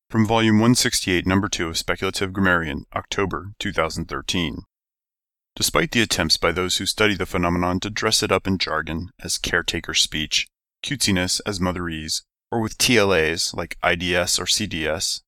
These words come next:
infant or child-directed speech, baby talk is still baby talk. And frankly, as a linguist, I'm insulted that you think I'd fall for that kind of whitewashing of such a despicable practice. That's right.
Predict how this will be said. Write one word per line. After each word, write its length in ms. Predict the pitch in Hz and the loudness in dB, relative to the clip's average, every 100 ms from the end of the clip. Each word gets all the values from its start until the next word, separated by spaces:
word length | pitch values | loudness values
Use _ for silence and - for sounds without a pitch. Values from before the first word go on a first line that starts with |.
| _ | _
infant 360 | 95 82 151 - | -6 -4 -4 -6
or 100 | 101 | -6
child-directed 720 | - 92 80 80 80 78 76 | -2 0 0 -2 -6 -8 -6
speech, 480 | - 110 80 - - _ _ _ 104 | -4 -2 -4 -4 -6 _ _ _ 2
baby 280 | 113 110 | 2 4
talk 360 | - 76 71 - | 0 0 -2 -4
is 100 | - | -4
still 300 | - - 107 | -2 0 -2
baby 280 | 92 87 76 | 0 -2 -2
talk. 380 | 73 78 - - - _ - | -4 -6 -8 -12 -20 _ -4
And 140 | 107 | 0
frankly, 480 | - 113 113 104 90 | 4 2 2 -4 -4
as 160 | 107 98 | -4 -2
a 60 | |
linguist, 420 | 90 85 85 - - _ | -2 -2 -2 -6 -8 _
I'm 160 | 113 117 | 4 6
insulted 540 | 113 - 120 - 87 | 4 2 0 -2 -2
that 160 | 90 64 | -2 -2
you 80 | |
think 300 | 98 104 104 | -4 -2 0
I'd 140 | 107 - | 0 -2
fall 200 | 85 80 | -6 -6
for 160 | - | -4
that 220 | 87 95 - | 0 0 0
kind 240 | 104 95 | -2 -4
of 80 | 95 | -4
whitewashing 680 | 92 92 80 80 78 - | -4 -4 -4 -4 -4 -6
of 100 | - | -6
such 280 | - 104 107 - | -2 -2 -2 -6
a 60 | |
despicable 680 | 101 92 - 123 117 113 113 | -4 -2 -2 -2 -4 -4 -4
practice. 640 | - 80 - - - - - _ _ _ - | -2 -4 -4 -8 -6 -6 -8 _ _ _ -4
That's 240 | 131 - | -4 0
right. 180 | - | -2